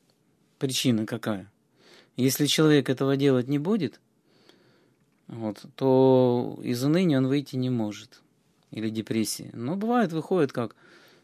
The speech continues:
тем, что его в, в какую-то, в другую страсть вгоняют, там, внимание ума на что-то, на другое зациклил,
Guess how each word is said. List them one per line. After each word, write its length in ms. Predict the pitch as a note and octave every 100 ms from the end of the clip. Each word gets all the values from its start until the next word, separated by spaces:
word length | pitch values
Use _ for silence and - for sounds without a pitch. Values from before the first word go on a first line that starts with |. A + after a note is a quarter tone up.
| _ -
тем, 200 | D3+ D3+
что 200 | - B2
его 200 | B2 A#2
в, 180 | B2
в 180 | A#2 -
какую-то, 380 | - B2 A#2+ A#2+
в 60 | A#2
другую 320 | C3 B2 A2
страсть 300 | B2 A#2 G#2
вгоняют, 580 | G2+ A#2+ C3 D3 A2 -
там, 180 | - - -
внимание 500 | A2 B2 B2 A#2+ A#2+
ума 160 | A#2+
на 80 | A2+
что-то, 320 | - A#2 B2
на 220 | A#2 A#2 A#2
другое 480 | B2 A#2 A2 G#2 _ _ _ _ _ A#2
зациклил, 680 | A#2 B2 E3 D3 A#2 G2+